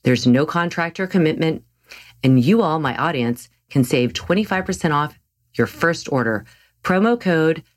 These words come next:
capital L, capital Y, capital T, capital Y,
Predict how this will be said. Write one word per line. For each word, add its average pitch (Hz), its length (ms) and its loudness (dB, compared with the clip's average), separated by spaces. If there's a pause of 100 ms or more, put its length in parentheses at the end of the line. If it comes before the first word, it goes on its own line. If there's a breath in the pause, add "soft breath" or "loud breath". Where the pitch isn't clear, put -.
(140)
capital 123 500 -2
L, 156 240 -2
capital 123 380 -6
Y, 139 300 -2
capital 120 340 -6
T, 156 460 0 (220)
capital 127 440 -2
Y, 139 400 -2